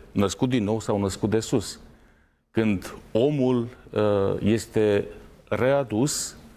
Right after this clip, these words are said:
în, uh, starea pe care el trebuia să o aibă și nu datorită, așa, unui merit personal, pentru că el a făcut ceva, a putut să respecte ceva, ci datorită faptului că Hristos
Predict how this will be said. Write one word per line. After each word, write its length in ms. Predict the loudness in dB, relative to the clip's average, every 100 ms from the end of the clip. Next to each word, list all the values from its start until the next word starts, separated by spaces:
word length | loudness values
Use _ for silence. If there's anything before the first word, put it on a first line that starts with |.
| -20 -18 -18 _ -2
în, 300 | 2 4 4
uh, 280 | 2 2 0 -2 -6 -8 -12 -10
starea 500 | -6 0 0 2 -2
pe 140 | -2
care 400 | -2 0 0 0 0
el 180 | 0 2
trebuia 320 | 0 0 0
să 80 | -2
o 40 |
aibă 360 | -2 0 0 -2 -8 -20 -20 -10 -8
și 180 | -2 2
nu 140 | 4
datorită, 680 | 4 0 0 -2 0 0 0 -2
așa, 320 | -4 -2 -4 -8 -2
unui 260 | 2 4
merit 320 | 4 2 2 -2
personal, 540 | -2 -2 -2 0 -2
pentru 300 | -4 -4 -2
că 300 | 0 2 2 2
el 160 | 2
a 60 | 0
făcut 340 | -2 -4 -2
ceva, 300 | 0 0 0
a 60 | 0
putut 280 | -2 -2 -2
să 120 | 0
respecte 480 | -2 -2 -6 -6 -8
ceva, 320 | -2 -2 -2 -6 -12 -10 -10 -12 -16 -8
ci 100 | -2
datorită 580 | 0 0 0 0 0 0
faptului 440 | -2 -2 -2 -2
că 100 | 0
Hristos 800 | -2 0 -2 0 0 2 0 -4